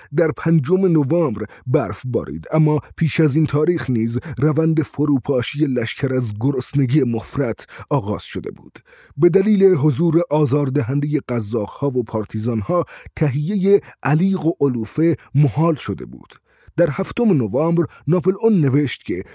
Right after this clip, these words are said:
سوار نظام پیاده است، چون سرما همهٔ اسبها را کشته. اما کالنکورت شرح می‌دهد که نه در سوار نظام و نه در توپخانه حتی یک اسب با نعل وجود نداشت.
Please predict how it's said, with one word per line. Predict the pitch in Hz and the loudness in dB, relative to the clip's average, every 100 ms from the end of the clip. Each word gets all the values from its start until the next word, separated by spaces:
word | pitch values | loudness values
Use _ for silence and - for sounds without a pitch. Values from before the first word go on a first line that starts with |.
| - | -18
سوار | - 170 165 170 170 | -4 0 2 4 4
نظام | 170 156 196 196 - | 4 4 2 0 -2
پیاده | - 139 131 139 | -2 0 2 0
است، | - - - | -2 -10 -2
چون | 170 175 160 - - | 2 2 2 -4 -14
سرما | - 170 170 147 175 165 156 | -4 0 2 2 4 2 0
همهٔ | 123 160 175 147 143 - | 0 2 2 2 0 -2
اسبها | 120 - 127 117 110 127 | -4 -4 -4 -2 0 0
را | 110 92 | -2 -2
کشته. | 131 113 - 143 98 - _ _ - | -4 -4 -4 -4 -4 -10 _ _ -2
اما | 117 123 135 - - | 0 0 -2 -6 -4
کالنکورت | 165 156 160 151 - 170 - | 0 2 2 2 0 -2 -2
شرح | - 160 110 | 0 0 0
می‌دهد | 120 113 95 98 92 - - - | -2 -2 -4 -6 -8 -12 -20 -4
که | 156 | 2
نه | 156 196 | 4 4
در | 208 180 | 4 2
سوار | - 165 151 139 135 | 0 2 2 2 2
نظام | 143 113 151 101 71 - - 127 | 2 2 -2 -2 -10 -16 -12 0
و | 160 | 2
نه | 185 | 4
در | 185 175 | 4 2
توپخانه | - 170 156 - 147 156 202 - - | 0 -4 -4 -2 0 2 2 0 -4
حتی | 190 - - 156 | -4 -4 0 -2
یک | 135 240 - - | 0 -2 -2 -4
اسب | 156 123 139 | -4 0 -2
با | 113 123 120 | 0 -2 2
نعل | 147 180 160 123 | 0 2 0 0
وجود | 113 107 127 113 139 | 0 0 -2 0 0
نداشت. | - - - - | -2 -8 -20 -20